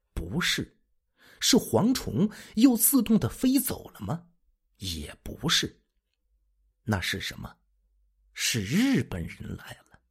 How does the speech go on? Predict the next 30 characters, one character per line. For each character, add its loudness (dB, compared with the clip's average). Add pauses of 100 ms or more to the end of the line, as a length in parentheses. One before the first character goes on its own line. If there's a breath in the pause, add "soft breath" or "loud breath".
(800)
一 4
九 2
四 4
二 2
年， -2 (240 loud breath)
日 6
本 0
人 2
开 2
进 0
河 -4
南 0
灾 0
区， -4 (600)
这 0
救 4
了 -2
我 -8
的 -12
乡 0
亲 -6
们 -8
的 -12
命。 -2 (2000 soft breath)
日 6
本 4
人 4
在 2
中 6
国 -2